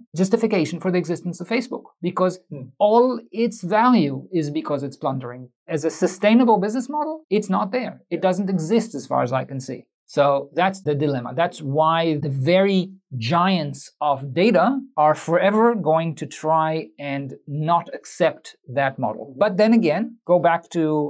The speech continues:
Speaker 1: the Industrial Revolution. All of the big factories were doing exactly the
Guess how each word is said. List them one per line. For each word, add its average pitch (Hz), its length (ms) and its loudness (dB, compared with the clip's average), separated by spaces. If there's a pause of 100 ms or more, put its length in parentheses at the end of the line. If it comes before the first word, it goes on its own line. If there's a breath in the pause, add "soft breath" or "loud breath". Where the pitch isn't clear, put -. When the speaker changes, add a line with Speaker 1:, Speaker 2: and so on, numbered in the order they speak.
(120)
Speaker 1:
the 139 420 -4
Industrial 165 460 0
Revolution. 139 640 -6
All 147 200 2
of 165 120 -4
the 214 300 2 (300)
big 165 220 2
factories 233 520 0
were 240 100 4
doing 254 240 4
exactly 233 360 2
the 269 60 -6